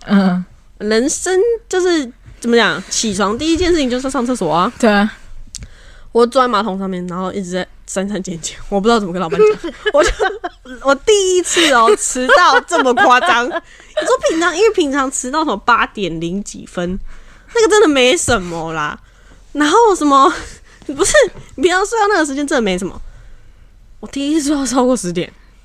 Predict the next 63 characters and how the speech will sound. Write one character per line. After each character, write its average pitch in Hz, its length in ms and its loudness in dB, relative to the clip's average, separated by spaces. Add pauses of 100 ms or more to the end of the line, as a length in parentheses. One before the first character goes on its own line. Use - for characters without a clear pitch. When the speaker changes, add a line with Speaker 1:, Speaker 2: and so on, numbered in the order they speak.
(160)
Speaker 2:
我 180 160 -10
坐 233 160 -2
在 220 40 0
马 185 140 0
桶 175 140 -8
上 170 100 -8
面， 165 100 -6
我 160 40 -8
就 180 100 -12
呼 - 140 -14
命 170 180 -6
老 - 140 -12
板 156 120 -16
说 - 300 -16
：“老 180 80 -8
板 175 160 -8
真 170 140 -10
的 165 80 -8
很 156 160 -12
抱 - 240 -16
歉， - 200 -12 (680)
我 180 420 -4 (1160)
没 226 120 4
有 233 140 6
听 269 140 6
到 240 100 6
闹 247 160 2
钟 208 160 -2
的 202 100 4
声 285 120 6
音。” - 140 6
<laughs> - 60 4 (1400)
然 494 80 4
后 466 60 6
我 453 40 4 (1200)
就 381 100 0
说：“ - 480 -4 (360)
<laughs> - 60 -4
老 302 140 6
板， 440 140 -2
我 466 160 2
现 311 200 -6
在 320 120 -2
马 208 180 0
上 262 140 0
出 - 80 -8
门， 180 80 -6
我 - 60 -6
早 220 120 0
上 220 140 2
请 160 200 -6
假。” 196 200 -6 (480)
然 277 180 2
后 330 100 2 (420)
我 240 100 -12
说 269 120 -6
：“我 220 220 -2
会 349 140 6
自 302 100 -8
己 330 80 4
写 208 140 -2
假 226 140 0
单， 185 220 -4